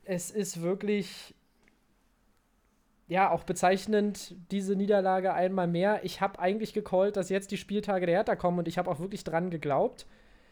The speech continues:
Und ich, ja, aber jetzt <laughs> fe-, fehlt mir auch langsam hier ein bisschen der Glauben. Das wär noch mal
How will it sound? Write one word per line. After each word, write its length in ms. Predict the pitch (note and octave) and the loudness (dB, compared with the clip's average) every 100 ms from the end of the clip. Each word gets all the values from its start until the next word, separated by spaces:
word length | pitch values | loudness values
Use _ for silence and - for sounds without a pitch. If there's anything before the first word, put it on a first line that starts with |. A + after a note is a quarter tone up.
| _ _ _ _ - _ - | _ _ _ _ -20 _ -2
Und 180 | F3+ | 0
ich, 340 | F#3 - - - _ _ _ _ - - _ _ | 0 -6 -10 -18 _ _ _ _ -20 -20 _ _
ja, 180 | F3 F#3+ | -4 -2
aber 240 | F3 D#3+ D3+ | 0 2 2
jetzt 440 | D#3+ E3+ - - | 2 0 -4 -6
<laughs> 140 | D3 | -4
fe-, 320 | - G#3+ E3 A#3+ | -2 0 -2 -4
fehlt 320 | - G#3 G#3+ | 0 0 2
mir 120 | G#3 | 2
auch 100 | G3 | 2
langsam 360 | F#3 G3 G3+ F3+ | 2 0 2 2
hier 160 | G3+ | 0
ein 60 | B3+ | 0
bisschen 260 | E3+ E3+ E3 | -2 -2 0
der 140 | E3 | 0
Glauben. 460 | D3+ D3 F3 A#3 A#3 - - - - _ _ _ _ _ - | 2 2 2 -2 -6 -20 -20 -20 -20 _ _ _ _ _ 0
Das 200 | F3 E3 | 2 6
wär 160 | F#3+ | 4
noch 120 | A3+ | 4
mal 420 | F#3+ G3 G3+ G3+ | 2 4 4 2